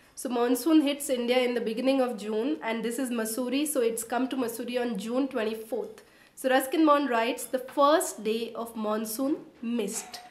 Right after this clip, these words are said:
So it's all misty, and it's strange how all the birds fall silent and the mist become, uh, mist comes climbing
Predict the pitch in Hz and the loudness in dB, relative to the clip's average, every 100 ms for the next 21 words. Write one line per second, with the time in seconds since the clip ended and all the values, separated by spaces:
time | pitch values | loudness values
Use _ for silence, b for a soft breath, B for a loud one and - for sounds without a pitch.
0 | B - 277 269 285 285 302 254 240 - | B -8 -6 0 4 8 8 6 2 -4
1 | 202 - 233 294 - - 339 320 370 370 | -8 -4 0 0 0 -4 2 4 6 4
2 | 285 277 269 294 269 277 311 349 320 214 | 4 6 8 8 8 8 8 6 2 2
3 | 240 262 277 - 262 254 269 - 226 226 | 4 4 2 -2 0 2 0 0 0 0
4 | 240 254 247 240 226 233 - 220 220 220 | -2 -2 -4 -4 -2 -4 -4 -8 -4 -2
5 | 233 330 - 220 214 233 247 - 233 294 | 0 0 -2 -8 -2 -2 -2 -4 -2 -2
6 | - - 233 214 233 285 | -4 -6 -4 -2 -2 -4